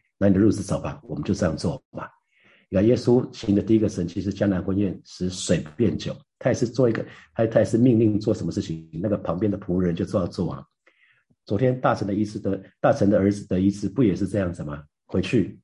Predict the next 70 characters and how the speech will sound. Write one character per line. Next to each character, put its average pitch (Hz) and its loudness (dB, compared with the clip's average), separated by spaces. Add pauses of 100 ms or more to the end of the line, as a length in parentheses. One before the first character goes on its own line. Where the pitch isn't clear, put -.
(100)
你 87 -2
的 90 2
儿 95 4
子 98 2
得 87 2
医 90 2
治 - -6
了。” - -12 (260)
啊， - -10
耶 139 4
稣 143 -4
就 127 0
只 - 0
要 113 2
一 104 -2
句 120 -2
话 104 -2
就 - -4
好 - -8
了。 - -12 (840)
啊， - -2
可 113 -2
是 147 0
你 113 0
看 131 2
到 123 2 (500)
很 107 -10
妙， 101 -2
有 98 -10
的 92 -2
时 101 -2
候 120 4
神 98 2
对 104 6
我 87 2
们 85 2
说 90 -2
话， 87 0
我 85 -4
们 85 -2
会， 131 4 (140)
会， 135 -2 (200)
会， - -6 (280)
会 - 0
怀 98 -2
疑， 98 2
会， 113 0 (420)
有 98 -4
的 92 -2
时 104 -6
候 107 -6
会 127 4
排 78 -8
斥。 - -12 (420)
我 90 -8
跟 117 -2
他 - 2
分 - 0
享 67 -4
过 90 -2
嘛， - -12
我 92 -10
在 101 -2 (280)
早 82 -4
期 104 -4
信 113 2
主 92 -6
的 90 -4
时 - -8
候， 87 0